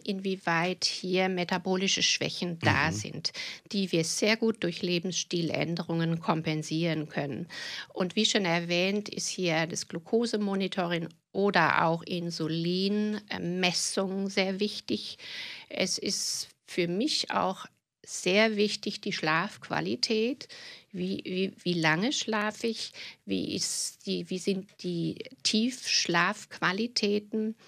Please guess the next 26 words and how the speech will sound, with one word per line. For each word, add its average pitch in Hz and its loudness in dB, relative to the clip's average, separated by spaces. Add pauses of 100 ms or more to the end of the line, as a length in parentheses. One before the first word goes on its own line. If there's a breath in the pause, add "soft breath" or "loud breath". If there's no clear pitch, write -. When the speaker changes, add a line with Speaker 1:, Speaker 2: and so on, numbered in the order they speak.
(520 loud breath)
Speaker 1:
Und 202 0 (180)
wie 208 0
erholt 190 0
wache 170 -2
ich - -4
am 175 -2
nächsten 170 0
Morgen 156 -2
auf? - -4
Und 170 -4
dann 180 0 (160)
ist - -4
es 196 -2
nicht 220 2
so 208 6
wichtig, 220 2
ob 190 4
ich 180 0
jetzt 196 -4
sieben 214 0
oder - 0
neun 208 0
Stunden 196 -4
schlafe, 175 0
Speaker 2:
Mhm. 196 -2
Speaker 1:
sondern, 175 0